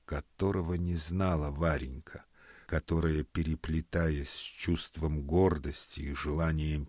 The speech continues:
первенства, руководило им.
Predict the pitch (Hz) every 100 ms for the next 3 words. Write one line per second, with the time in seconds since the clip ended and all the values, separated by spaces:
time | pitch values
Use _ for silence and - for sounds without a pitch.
0 | - 90 92 73 69 67 - - 73 78
1 | 73 - 76 82 73 73 67 64 62 67
2 | 73 82